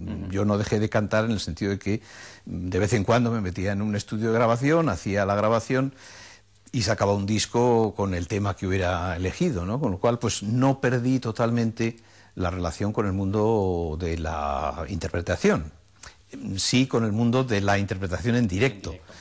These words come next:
Speaker 2: Pero, en fin, eso tampoco me, ya digo, no me terminaba de gustar. Y en cambio las grabaciones sí, porque me daba cuenta de que había temas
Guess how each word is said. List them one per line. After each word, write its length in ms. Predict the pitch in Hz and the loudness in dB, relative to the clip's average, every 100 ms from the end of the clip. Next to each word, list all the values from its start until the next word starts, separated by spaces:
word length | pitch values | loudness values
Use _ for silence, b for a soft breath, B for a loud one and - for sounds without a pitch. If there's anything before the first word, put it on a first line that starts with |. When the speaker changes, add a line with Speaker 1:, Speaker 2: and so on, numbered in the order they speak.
| B - | B -2
Speaker 2:
Pero, 960 | 120 107 107 104 104 101 101 98 98 98 | 0 2 4 4 2 2 2 2 2 0
en 480 | 90 95 - - 101 | -4 -8 -8 -8 -2
fin, 220 | - 101 | 0 0
eso 260 | 107 113 | 0 -2
tampoco 380 | 95 98 101 104 | -2 -4 -2 -2
me, 340 | 98 98 92 87 | -2 0 -2 0
ya 140 | 92 | 0
digo, 260 | 92 87 85 | 0 -2 -6
no 260 | 90 87 98 | -8 -4 -2
me 140 | 95 | -2
terminaba 460 | 90 95 92 101 95 | -2 -2 0 2 2
de 80 | 95 | 0
gustar. 420 | 92 - 107 123 B B | -2 0 0 0 B B
Y 100 | - | -2
en 80 | 107 | 0
cambio 360 | 104 123 120 123 | 2 2 2 0
las 260 | 117 104 | 0 -2
grabaciones 540 | - 101 101 - 117 117 | 0 0 0 0 0 0
sí, 140 | - 156 | 0 0
porque 220 | - 95 | -2 -4
me 80 | 87 | 0
daba 260 | 101 104 | 2 2
cuenta 380 | 101 110 - 117 B B B B - | 0 -2 0 -2 B B B B -8
de 140 | 95 | -6
que 100 | - | -2
había 420 | 87 101 107 104 107 | 0 2 4 4 2
temas 680 | - 123 110 117 123 - | 2 2 2 0 -2 -8